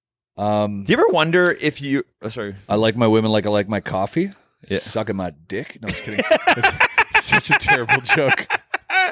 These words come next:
Speaker 1: I'm just writing down stupid thoughts. I know.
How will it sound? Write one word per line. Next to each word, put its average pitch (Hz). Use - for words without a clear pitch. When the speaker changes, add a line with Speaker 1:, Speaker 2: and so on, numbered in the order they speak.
Speaker 1:
I'm 147
just 160
writing 160
down 151
stupid 127
thoughts. 110
I 143
know. 190